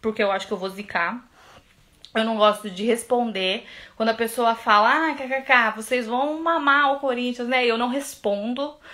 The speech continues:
porque eu posso responder, "Ah, não vou porra nenhuma, quem vai mamar é você." E aí acaba que o Palmeiras perde e eu tenho que lidar com essa dor minha, entendeu? Então eu prefiro não responder e não palpitar nada, até a bola rolar,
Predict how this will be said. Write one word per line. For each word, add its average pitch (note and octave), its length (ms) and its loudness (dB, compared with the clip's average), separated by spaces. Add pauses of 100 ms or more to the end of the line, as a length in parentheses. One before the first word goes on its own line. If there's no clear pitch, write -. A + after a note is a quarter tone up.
(120)
porque A#3+ 220 0
eu A#3+ 80 4
posso B3 280 0
responder, A#3+ 500 0
"Ah, B3+ 240 6
não A3 380 -4
vou A3 200 -2
porra B3 220 -2
nenhuma, B3+ 320 -2
quem G#3+ 100 -6
vai A3 120 0
mamar A3+ 260 2
é A#3 40 0
você." B3+ 460 -4 (260)
E A#3 120 4
aí A#3 400 4
acaba B3+ 400 2
que A3+ 80 -12
o G#3+ 40 -10
Palmeiras G#3+ 560 0 (460)
perde A#3+ 640 4 (160)
e B3+ 180 2
eu B3+ 300 4
tenho D4 240 2
que D4 140 -6
lidar C#4 420 2
com C#4 180 4
essa C#4+ 220 0
dor C#4 220 2
minha, B3 320 -2
entendeu? F#3+ 500 -2 (100)
Então A3 240 2
eu A#3+ 80 0
prefiro A#3+ 440 -4 (200)
não A#3+ 240 0
responder B3 760 0
e A#3+ 100 -2
não A#3+ 160 -2
palpitar C#4+ 440 0
nada, F#3+ 500 2
até G3 580 0
a C#3 80 0
bola C#4 240 0
rolar, C4+ 440 -4